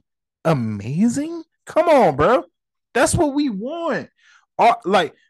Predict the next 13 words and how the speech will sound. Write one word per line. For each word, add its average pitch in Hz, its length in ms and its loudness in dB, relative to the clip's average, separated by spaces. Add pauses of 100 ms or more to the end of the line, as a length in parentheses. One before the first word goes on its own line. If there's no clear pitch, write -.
(120)
what 240 160 -4
have 285 100 -2
I 240 120 4
been 196 180 2
saying 165 320 -4
this 143 140 -6
whole 151 120 -2
time? 139 380 -6 (760)
All 214 280 2
of 233 80 0
this 226 240 -6
bull, 185 500 2
this, 156 320 -2